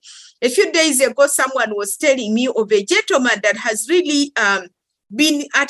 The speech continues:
the forefront of, uh, Christianity in one of the organizations. And he was telling me, "Be careful.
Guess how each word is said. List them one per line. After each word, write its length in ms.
the 200
forefront 800
of, 260
uh, 380
Christianity 680
in 160
one 220
of 160
the 100
organizations. 1040
And 180
he 60
was 240
telling 320
me, 140
"Be 160
careful. 560